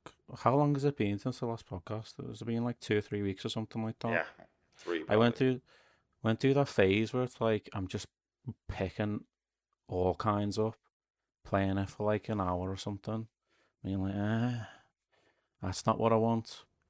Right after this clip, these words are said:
Speaker 2: Yeah,
Speaker 1: Um,
Speaker 2: I've been doing that a lot too.
Speaker 1: and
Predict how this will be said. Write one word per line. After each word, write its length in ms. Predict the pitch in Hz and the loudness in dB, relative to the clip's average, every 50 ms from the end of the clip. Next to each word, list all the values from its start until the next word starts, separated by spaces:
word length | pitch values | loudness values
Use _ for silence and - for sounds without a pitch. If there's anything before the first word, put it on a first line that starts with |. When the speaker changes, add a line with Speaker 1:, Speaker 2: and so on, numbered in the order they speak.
| _ _ | _ _
Speaker 2:
Yeah, 420 | - 98 98 98 98 98 95 90 85 | -2 0 2 2 4 4 6 6 4
Speaker 1:
Um, 220 | 95 92 90 87 87 | 2 0 -4 -6 -4
Speaker 2:
I've 120 | - 101 98 | -6 -4 -2
been 80 | 95 | -2
doing 120 | 95 90 82 | -2 -2 -2
that 80 | 78 | -2
a 60 | 78 76 | -4 -4
lot 180 | 76 73 - | -6 -8 -8
too. 200 | - 85 78 76 76 _ _ _ _ _ _ _ _ _ _ _ _ _ _ _ _ _ | -10 -10 -10 -10 -12 _ _ _ _ _ _ _ _ _ _ _ _ _ _ _ _ _
Speaker 1:
and 680 | - 104 101 101 98 98 98 98 98 101 98 - - | -2 0 0 2 0 0 -2 -2 -4 -4 -6 -8 -12